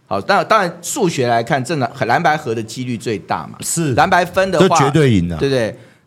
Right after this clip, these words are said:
Speaker 1: 蓝白合就几乎绝对赢了哈，但蓝白分的话啊，那就要以后拼气保，那其实就是不一定的事情，又很难啦哈。所以我当时的主张是这个很清楚，可是后来我说实在话，我看到这样的一个排山倒海，我就大概意识到，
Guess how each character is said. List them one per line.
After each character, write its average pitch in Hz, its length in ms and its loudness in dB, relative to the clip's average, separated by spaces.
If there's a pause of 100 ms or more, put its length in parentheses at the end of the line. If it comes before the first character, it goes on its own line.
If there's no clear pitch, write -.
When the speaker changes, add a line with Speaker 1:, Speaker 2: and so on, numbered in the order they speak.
(120)
Speaker 1:
蓝 156 140 4
白 202 160 2
合 156 120 2
就 170 80 0
几 151 240 -2
乎 151 120 2
绝 120 160 -2
对 110 220 -2
赢 76 160 -8
了 71 100 -10
哈， 90 260 -6
但 175 160 2 (100)
蓝 139 180 4
白 170 180 2
分 180 280 -2
的 131 120 0
话 127 380 0
啊， 95 140 -6
那 123 100 -2
就 131 120 -4
要 120 100 2
以 95 100 -8
后 107 80 -6
拼 113 240 -6
气 113 240 -6
保， 82 160 -6
那 135 160 0
其 - 160 -4
实 107 80 -6
就 117 80 -8
是 104 100 -10
不 104 220 -6
一 80 140 -8
定 92 200 -8
的 - 80 -12
事 - 200 -12
情， - 120 -10
又 139 80 2
很 92 280 -2
难 78 240 -8
啦 82 160 -4
哈。 - 180 -4 (560)
所 - 160 -2
以 240 160 -2
我 135 80 2
当 214 260 2
时 127 200 -8
的 120 120 0
主 92 220 -8
张 107 160 0
是 107 180 -6
这 104 120 -6
个 92 100 -6
很 71 120 -8
清 95 240 -6
楚， 92 140 -8
可 135 120 -4
是 233 220 -2 (420)
后 214 180 2
来 143 140 4
我 104 100 -4
说 120 160 -8
实 104 180 -10
在 95 220 -2
话， 85 260 -6
我 87 140 -8
看 180 180 0
到 170 100 2
这 156 140 -4
样 143 100 0
的 120 60 -4
一 110 60 -4
个 107 80 -8
排 98 160 -8
山 117 180 -4
倒 98 200 -2
海， 104 120 -6
我 82 140 -8
就 120 100 -8
大 120 220 0
概 104 140 -4 (120)
意 120 200 -6
识 110 280 -8
到， 92 260 -2